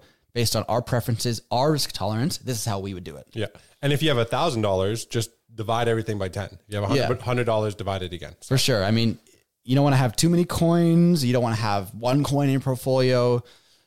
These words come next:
Speaker 1: Josh and I's portfolios aren't gonna be the same, but this is just our personal preference. You have to go down to doing your own research to find your portfolios.
Speaker 2: Yeah.
Speaker 1: Um, but, um, yeah, we, basically we're gonna talk about some of our favorite projects today.
Speaker 2: And even do it, like, doing the research for this, because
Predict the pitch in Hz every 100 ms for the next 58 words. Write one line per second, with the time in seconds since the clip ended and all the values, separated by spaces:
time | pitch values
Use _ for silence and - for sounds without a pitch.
0 | - - 127 123 123 117 120 110 120 117
1 | 110 - 104 120 120 113 107 - 107 123
2 | 165 110 104 110 101 107 - 104 - 113
3 | 113 - 104 135 135 104 120 117 110 110
4 | 107 107 104 95 98 101 101 95 110 113
5 | 107 107 120 - - 113 101 98 117 -
6 | - 143 143 170 220 247 - - - 107
7 | 107 101 101 95 101 101 - 104 98 101
8 | 92 95 110 127 104 117 113 127 120 113
9 | 113 107 107 104 101 104 113 107 104 107
10 | 101 98 117 98 - 73 - - _ 131
11 | 143 147 175 127 113 110 - 107 - 107
12 | 117 117 120 110 98 101 113 113 - 117
13 | 147 156 - 110 - 107